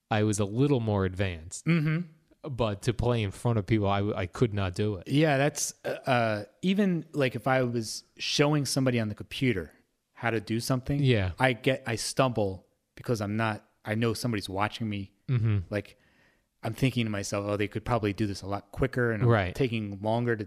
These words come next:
Speaker 2: do," you know, it's like
Speaker 1: Yeah.
Speaker 2: you start messing with yourself.
Speaker 1: Yeah, you
Speaker 2: Yeah.
Speaker 1: overthink everything.
Speaker 2: Definitely, yeah. So I couldn't imagine performing live.
Speaker 1: Yeah, that's what I don't know of, of a real respect for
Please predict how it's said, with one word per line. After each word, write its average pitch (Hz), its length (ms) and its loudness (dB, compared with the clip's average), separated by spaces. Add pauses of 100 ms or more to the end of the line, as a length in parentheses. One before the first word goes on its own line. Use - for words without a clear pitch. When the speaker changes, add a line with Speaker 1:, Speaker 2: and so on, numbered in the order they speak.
(140)
Speaker 2:
do," 117 260 -6
you 123 80 -4
know, 131 220 0
it's 123 160 -6
like 110 120 0
Speaker 1:
Yeah. 135 220 2 (220)
Speaker 2:
you 117 100 -4
start 123 380 0 (920)
messing 113 380 -2
with 90 120 -10
yourself. 92 300 -4
Speaker 1:
Yeah, 160 60 6
you 131 180 2
Speaker 2:
Yeah. 139 80 2
Speaker 1:
overthink 123 380 2
everything. 127 340 2
Speaker 2:
Definitely, 98 460 -2
yeah. 95 200 -4 (380)
So - 120 -2
I 120 40 2
couldn't 170 220 2
imagine 123 480 0 (180)
performing 113 640 -4 (100)
live. 101 440 -2 (100)
Speaker 1:
Yeah, 151 220 4
that's 139 200 0
what 143 60 6
I 127 40 4
don't 123 140 2
know 120 180 4
of, 101 300 2
of 110 140 -6
a 104 320 0
real 127 320 2
respect 113 460 0
for 120 100 0